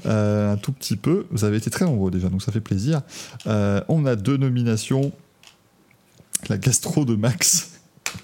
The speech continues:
<laughs> Et la gestion ressources humaines de la Scuderia Ferrari, euh, parce que c'est vrai que ça a encore été un petit peu sympathique. On a Denny Hamlin de la part de Kylian <laughs> pour sa prise de parole. On,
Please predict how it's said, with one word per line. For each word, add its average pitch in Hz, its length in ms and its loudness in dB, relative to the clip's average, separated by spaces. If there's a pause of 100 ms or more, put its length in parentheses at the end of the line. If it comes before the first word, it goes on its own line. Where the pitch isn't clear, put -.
(720)
<laughs> 196 320 -2
Et 127 40 0
la 113 120 2
gestion 113 280 0
ressources 120 360 0
humaines 127 180 2
de 117 60 2
la 104 80 2
Scuderia 117 360 2
Ferrari, 120 480 2 (460)
euh, 90 320 0
parce - 140 -8
que - 60 -20
c'est - 100 -10
vrai 110 80 -2
que - 40 -4
ça - 100 -4
a - 20 -4
encore 95 260 -4
été 95 180 -2
un 98 100 2
petit - 200 -6
peu 95 400 -2
sympathique. 98 560 0 (220)
On 127 100 2
a 127 60 2
Denny 202 260 2
Hamlin 139 260 2
de 107 80 2
la 104 120 2
part 110 100 2
de 107 100 0
Kylian 110 340 2 (640)
<laughs> - 680 -4
pour - 140 -2
sa - 120 2
prise 113 200 0
de 113 80 2
parole. 135 260 0
On, 131 120 2